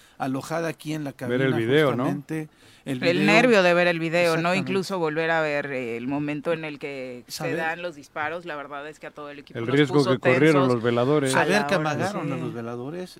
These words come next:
Speaker 1: eh,
Speaker 3: Que
Speaker 1: sí.
Speaker 3: gente
Speaker 2: Ya.
Speaker 3: que no tiene absolutamente nada que ver con lo que ellos piensan, con sus intereses, termine
Speaker 1: Sí.
Speaker 3: pagando los platos rotos como la gente de vigilancia de la plaza, ¿no? Pero bueno.
Speaker 1: Y sí, mucha gente me preguntó también, ¿no? "Mañana estarás en el noticiero", pues aquí vamos a
Speaker 3: Ujú.
Speaker 1: estar.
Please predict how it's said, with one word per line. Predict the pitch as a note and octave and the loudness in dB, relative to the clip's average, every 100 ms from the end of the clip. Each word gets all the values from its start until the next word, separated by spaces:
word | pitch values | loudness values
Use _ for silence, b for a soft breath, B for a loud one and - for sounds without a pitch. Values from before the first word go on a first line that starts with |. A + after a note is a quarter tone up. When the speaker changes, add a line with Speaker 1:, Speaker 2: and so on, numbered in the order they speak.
| - | -14
Speaker 1:
eh, | A#2+ - | -14 -10
Speaker 3:
Que | F#3+ | -10
Speaker 1:
sí. | - | -6
Speaker 3:
gente | - - | -6 -4
Speaker 2:
Ya. | - | -4
Speaker 3:
que | G#3+ | -2
no | G#3+ | -2
tiene | - G3 G3+ A3+ A#3 | -2 -4 -2 -2 -4
absolutamente | - F#3 - A3 G#3+ - A3 A3 G3+ G#3+ | -8 -10 -6 -4 -4 -4 -4 -2 -2 -2
nada | G3+ F#3+ G3 | -4 -4 -8
que | - | -10
ver | F#3+ F#3 | -10 -10
con | F#3 G3 | -10 -10
lo | E3+ | -12
que | - E3+ | -12 -12
ellos | E3+ F3+ | -10 -10
piensan, | F3 E3 F3+ F3 | -12 -14 -14 -14
con | E3 | -16
sus | D#3 D#3 | -16 -18
intereses, | E3 C#3+ D#3 D#3+ F3 | -18 -14 -12 -12 -14
termine | - E3 D#3+ E3+ | -16 -16 -14 -14
Speaker 1:
Sí. | |
Speaker 3:
pagando | - D3 D3 E3+ | -12 -12 -12 -12
los | D3+ | -12
platos | - C#3+ D#3+ | -10 -10 -10
rotos | D#3+ D3 - | -12 -14 -18
como | - D#3 | -18 -14
la | C3+ | -14
gente | C#3+ E3 - | -16 -20 -14
de | C#3+ | -12
vigilancia | - - - - - - | -12 -16 -16 -14 -14 -14
de | - | -14
la | - | -16
plaza, | - - E3 - | -18 -20 -18 -18
¿no? | - F#3 | -16 -16
Pero | - - | -18 -20
bueno. | - - | -20 -16
Speaker 1:
Y | E3+ | -12
sí, | D#3 A#3+ | -6 -4
mucha | G#3 - F#3+ | -4 -4 -6
gente | G3 F3 E3 | -6 -6 -6
me | C3 A2+ | -6 -8
preguntó | C3+ B2+ D#3 | -10 -10 -10
también, | - D#3 F#3+ D#3 | -10 -10 -8 -10
¿no? | G#3+ | -10
"Mañana | D#3 B2+ D3+ G3 | -8 -8 -8 -10
estarás | E3+ C#3+ D3+ D3+ | -12 -10 -10 -10
en | D3+ | -12
el | |
noticiero", | B2 A#2+ - F#3 | -12 -14 -16 -16
pues | - E3 | -14 -12
aquí | F3 | -10
vamos | B3 A3+ | -6 -4
a | A3+ | -4
Speaker 3:
Ujú. | |
Speaker 1:
estar. | E3 B2 | -6 -8